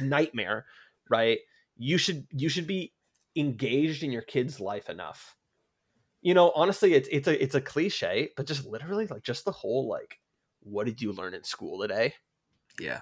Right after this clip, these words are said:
Speaker 1: That's, like, a whole fucking thing,
Speaker 2: Mm-hmm.
Speaker 1: you know? Um, I remember,
Speaker 2: Yeah,
Speaker 1: like,
Speaker 2: dude.
Speaker 1: growing up with my dad, just, like, "What you learn in school today?" Eat dinner together every day at the same
Speaker 2: Yeah.
Speaker 1: time.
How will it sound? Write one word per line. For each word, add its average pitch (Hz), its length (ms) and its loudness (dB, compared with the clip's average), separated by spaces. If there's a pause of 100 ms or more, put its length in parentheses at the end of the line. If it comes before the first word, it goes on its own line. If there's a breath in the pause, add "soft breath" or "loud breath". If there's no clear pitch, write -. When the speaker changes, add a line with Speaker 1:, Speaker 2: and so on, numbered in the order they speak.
(140)
Speaker 1:
That's, 135 200 2
like, 165 120 8
a 135 100 6
whole 160 500 4 (120)
fucking 135 280 0
thing, - 380 -6 (680)
Speaker 2:
Mm-hmm. 110 200 -8
Speaker 1:
you 120 120 2
know? 110 260 0 (800)
Um, 110 580 -4
I 127 80 -4
remember, 151 240 2
Speaker 2:
Yeah, 120 60 6
Speaker 1:
like, 110 80 2
Speaker 2:
dude. 120 120 -2
Speaker 1:
growing 123 360 2
up 117 160 -2 (340)
with 123 200 -6
my 110 120 -2
dad, 110 560 0 (180)
just, - 280 -10
like, 92 360 -8 (760)
"What 143 180 4
you 190 100 8
learn 180 180 8
in 160 60 4
school 127 280 0
today?" 123 320 0 (240)
Eat 160 240 -6
dinner 135 240 4
together 120 420 0 (160)
every 127 300 0
day 101 440 -2
at - 60 -20
the - 80 -12
same 113 220 -4
Speaker 2:
Yeah. 113 120 -2
Speaker 1:
time. 92 380 -10